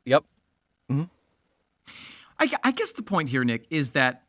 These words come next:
Speaker 2: I think that this song is a beautiful and complex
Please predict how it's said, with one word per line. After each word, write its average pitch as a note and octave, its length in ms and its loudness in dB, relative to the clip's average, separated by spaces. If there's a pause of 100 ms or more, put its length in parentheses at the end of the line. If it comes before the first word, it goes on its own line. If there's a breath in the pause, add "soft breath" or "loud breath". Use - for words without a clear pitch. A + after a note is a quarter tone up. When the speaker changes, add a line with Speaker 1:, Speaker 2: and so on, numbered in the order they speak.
(420)
Speaker 2:
I G3 220 2
think G#3 240 0
that C3+ 140 -2
this - 200 0
song C3 380 2
is B2+ 340 -4
a B2+ 140 0
beautiful D#3 920 -2
and B2 260 -2
complex F#3 1000 -6